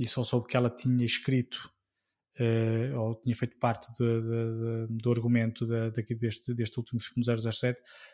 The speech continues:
eh, porque ela deu a opinião dela a dizer que, eh, salvo erro, que achava que não devia ser mulher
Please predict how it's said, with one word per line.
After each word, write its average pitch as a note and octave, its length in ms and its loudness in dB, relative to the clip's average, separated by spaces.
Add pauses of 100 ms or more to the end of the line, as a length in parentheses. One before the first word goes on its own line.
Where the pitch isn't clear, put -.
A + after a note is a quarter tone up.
(160)
eh, B2+ 80 2
porque - 220 -6
ela C3+ 100 8
deu C3+ 100 8
a - 20 10
opinião C#3 300 4
dela B2 220 4
a - 20 -2
dizer A2 300 -2
que, C#3 460 0
eh, C3 80 -2
salvo B2 400 2
erro, C3+ 280 2
que C3+ 140 2
achava C3 380 2
que - 140 -2
não C3+ 140 6
devia B2 160 2
ser - 160 0
mulher A#2 300 2